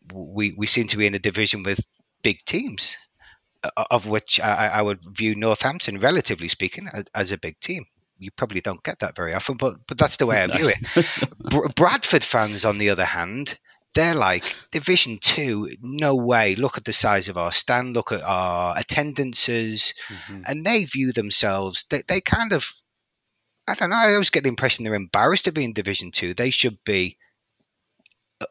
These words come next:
Speaker 1: arguably Championship is, is where they perceive themselves to be. So, um, yeah, they're, they're a funny bunch, Bradford fans. I think they've gone through such a,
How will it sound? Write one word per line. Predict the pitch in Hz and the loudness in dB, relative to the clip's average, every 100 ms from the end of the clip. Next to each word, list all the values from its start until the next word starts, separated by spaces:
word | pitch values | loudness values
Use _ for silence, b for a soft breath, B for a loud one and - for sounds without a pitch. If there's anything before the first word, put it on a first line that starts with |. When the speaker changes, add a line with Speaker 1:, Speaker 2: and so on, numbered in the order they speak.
| _ - | _ 2
Speaker 1:
arguably | 127 165 139 110 98 | 4 4 0 -2 0
Championship | - 123 156 156 113 - 87 - _ _ - | 2 2 0 -6 -2 -2 -2 -10 _ _ -6
is, | 110 | -4
is | - 113 - | 0 0 0
where | 113 107 | 2 2
they | 104 101 | 4 2
perceive | - 95 - 120 120 | 0 -4 -2 -2 -4
themselves | 95 - 95 85 | -4 -2 -2 -6
to | - | -6
be. | 80 139 113 B B B B B B B | 0 0 -2 B B B B B B B
So, | - 123 117 117 | 4 6 6 6
um, | 117 113 110 113 110 _ _ _ _ _ _ _ _ - | 6 4 0 -8 -14 _ _ _ _ _ _ _ _ -4
yeah, | 131 123 | -2 2
they're, | 147 | 2
they're | 127 147 | 2 0
a | 139 | 0
funny | 175 196 | 0 0
bunch, | 151 160 180 - | 0 0 0 2
Bradford | 135 - 95 | 0 0 -6
fans. | - 87 90 - | -4 -2 -2 -6
I | 113 | 0
think | - - | 0 0
they've | 127 - | -4 2
gone | 123 127 | 2 2
through | - 113 107 | -4 -4 0
such | - 135 - 135 | 0 2 2 4
a, | 117 | 4